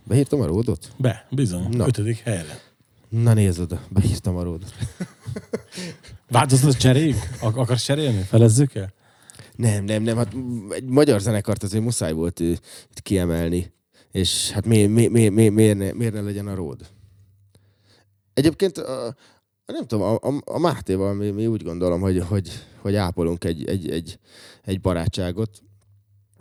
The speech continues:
Speaker 1: És, ö, és én a Mátéba igazából találtam meg valami, valami, valami nagyon hozzám közeli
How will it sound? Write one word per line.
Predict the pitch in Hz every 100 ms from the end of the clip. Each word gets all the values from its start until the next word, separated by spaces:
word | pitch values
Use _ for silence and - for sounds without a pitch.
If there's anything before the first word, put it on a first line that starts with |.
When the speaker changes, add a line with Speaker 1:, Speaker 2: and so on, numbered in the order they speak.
| -
Speaker 1:
És, | - 95 90 -
ö, | 95 98 98 - _ -
és | 87
én | 110
a | 120
Mátéba | 135 82 82 78 78 87 85 - _ - - -
igazából | 101 98 98 98
találtam | 104 80 76 - 82
meg | 82
valami, | 80 90 90 95 92
valami, | 95 98 98 98 76
valami | 90 104 101
nagyon | 104 95 85 73
hozzám | 95 92 82
közeli | 80 87 85 82